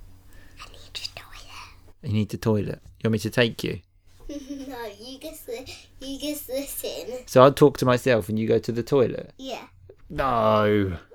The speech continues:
Speaker 1: Why?
Speaker 2: I'm gonna get you.
Speaker 1: No, I
Speaker 2: Yeah.
Speaker 1: You take me then.
Speaker 2: <laughs> All right. Okay, so that was part two, which finished with,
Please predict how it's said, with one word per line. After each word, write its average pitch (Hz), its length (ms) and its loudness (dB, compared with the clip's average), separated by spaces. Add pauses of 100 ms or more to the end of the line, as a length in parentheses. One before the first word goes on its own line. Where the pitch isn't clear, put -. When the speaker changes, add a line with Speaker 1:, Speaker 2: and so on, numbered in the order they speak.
Speaker 1:
Why? 233 680 -8
Speaker 2:
I'm 320 220 2
gonna - 200 0
get 135 320 -6
you. 135 460 4
Speaker 1:
No, 349 240 -2
I 294 560 -2
Speaker 2:
Yeah. 156 560 2
Speaker 1:
You 370 340 2
take 294 380 0
me 214 320 -6
then. 202 340 -8 (520)
Speaker 2:
<laughs> - 460 -8
All 113 200 -6
right. 107 180 -4 (3000)
Okay, 123 340 6
so 151 160 2
that 147 160 6
was 139 120 -2
part - 400 6
two, 135 500 6
which 117 320 -2
finished - 680 2
with, 113 400 0